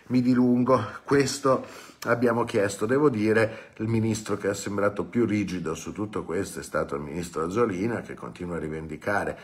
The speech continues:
la necessità di lasciare ai singoli istituti, eh, l'autonomia scolastica. Ben venga l'autonomia scolastica, ma se ora ci rimettiamo intorno a un tavolo a discutere, a riunirci, a ricominciare da capo come se non fossero passati mesi, francamente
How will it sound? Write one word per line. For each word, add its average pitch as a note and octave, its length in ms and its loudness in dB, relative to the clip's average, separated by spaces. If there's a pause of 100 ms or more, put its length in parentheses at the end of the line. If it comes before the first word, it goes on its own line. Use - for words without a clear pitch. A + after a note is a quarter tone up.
(260)
la F#2 120 0
necessità F2 600 -2
di F2+ 140 -2
lasciare E2+ 420 -2
ai D#2 60 -6
singoli E2 420 -4
istituti, E2 680 -4 (260)
eh, D#2+ 260 -2
l'autonomia F2+ 640 0
scolastica. C#3 720 2
Ben F#2 260 -2
venga G#2 320 2
l'autonomia E2+ 500 -4
scolastica, A#2 600 0
ma G#2+ 100 -2
se F2+ 160 -2
ora G2 140 0
ci F#2 160 -4
rimettiamo F#2 600 -2
intorno F#2+ 420 0
a - 20 -2
un G2 100 -6
tavolo D2 540 0 (360)
a F#2 120 4
discutere, E2 800 -2
a F#2 840 0
riunirci, G2 880 -4
a F#2 280 -2
ricominciare F#2 680 0
da F2 140 -2
capo F#2+ 380 0
come F2 260 -2
se E2+ 120 -8
non D#2+ 140 -6
fossero G#2 400 -2
passati A#2 480 -2
mesi, E2+ 320 -2
francamente F#2 800 -4